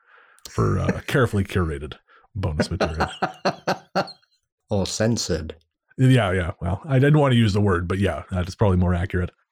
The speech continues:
Speaker 1: And again, you can find that at patreon dot com slash ghost story guys.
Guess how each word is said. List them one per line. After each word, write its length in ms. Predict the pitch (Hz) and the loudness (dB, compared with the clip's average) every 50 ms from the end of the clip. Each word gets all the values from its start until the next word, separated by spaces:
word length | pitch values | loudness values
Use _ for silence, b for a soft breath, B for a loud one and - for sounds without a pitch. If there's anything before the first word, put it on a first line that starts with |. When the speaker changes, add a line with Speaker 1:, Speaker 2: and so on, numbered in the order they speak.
| _ _ _ _ _ _ _ - | _ _ _ _ _ _ _ 0
Speaker 1:
And 180 | 113 110 98 | 2 4 4
again, 200 | 101 90 90 80 | 2 2 0 -2
you 80 | 80 90 | -4 -2
can 120 | - 104 | -2 0
find 260 | 98 - 113 113 107 104 | 0 2 2 2 4 4
that 220 | 101 101 98 - - | 4 2 2 0 -2
at 180 | - 95 - - | -4 -6 -4 -2
patreon 580 | - 117 - - 110 104 101 98 98 101 B B B B B B B _ _ - 92 | -2 -2 0 2 2 2 2 2 0 -2 B B B B B B B _ _ -6 -2
dot 240 | 98 104 117 - | 0 0 0 0
com 220 | - - - - - - _ _ _ _ _ _ _ _ _ _ _ _ | -2 -6 -8 -8 -12 -20 _ _ _ _ _ _ _ _ _ _ _ _
slash 480 | - - - - 73 87 87 87 90 - | -14 -12 -10 -6 -4 -4 -2 -4 -4 -6
ghost 160 | - - - | -8 -12 -12
story 220 | - - - - - | -12 -14 -16 -16 -16
guys. 300 | - - - - - - | -16 -16 -16 -18 -20 -20